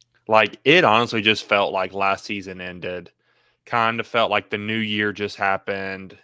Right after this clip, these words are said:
And, I mean, like, <sighs> time's flying by. But, but before we get into these Big Ten win totals, don't forget to subscribe on YouTube. We're, we're gonna have some amazing content coming over there. We've, we've been shooting around our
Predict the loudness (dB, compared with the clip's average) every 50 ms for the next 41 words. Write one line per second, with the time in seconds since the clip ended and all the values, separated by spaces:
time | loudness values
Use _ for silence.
0 | _ -14 -10 -10 -10 -8 -8 -10 -10 -10 -14 -16 -20 _ _ _ _ _ _ _
1 | _ _ _ _ _ _ _ _ _ _ _ _ _ _ -16 -14 -14 -14 -16 -18
2 | _ _ _ -20 -20 -20 -20 -20 -20 -20 -20 _ _ _ -20 -20 -14 -8 -6 -4
3 | -4 -4 -4 -6 -12 -16 -12 -8 -8 -6 -6 -6 -8 -10 -12 -14 -18 _ _ _
4 | _ _ _ _ -12 -8 -8 -6 -4 -4 -4 -4 -6 -8 -10 -8 -6 -6 -6 -6
5 | _ -4 -4 -4 -2 -2 -2 0 0 0 -2 -2 -4 -4 -4 -6 -6 -6 -8 -10
6 | -6 -6 -6 -6 -6 -10 -14 -8 -6 -6 -4 -2 0 2 2 2 2 0 -2 -4
7 | -8 -12 _ _ _ _ _ _ _ _ _ _ -6 -6 -6 -8 -10 -14 -12 -8
8 | -4 -2 -2 -2 -4 -6 _ _ _ _ _ -18 -18 -16 -16 -18 -18 -8 -4 -2
9 | 0 0 -2 -4 -8 -8 -6 -6 -6 -6 -6 -6 -4 -4 -6 -6 -8 -10 -10 -10
10 | -10 -8 -8 -8 -8 -10 -12 -16 -20 _ _ _ _ _ _ _ -16 -14 -14 -14
11 | -12 -12 -10 -6 -2 0 0 2 0 -2 -4 -6 -8 -6 -6 -4 -4 -4 -4 -4
12 | -6 -8 -8 -6 -6 -6 -4 -4 -4 -4 -2 -2 -2 -2 -2 -6 -12 -12 -8 -6
13 | -6 -6 -6 -6 -8 -8 -6 -8 -8 -10 -6 -6 -6 -6 -6 -6 -4 -4 -2 -2
14 | -2 -2 -2 -4 -4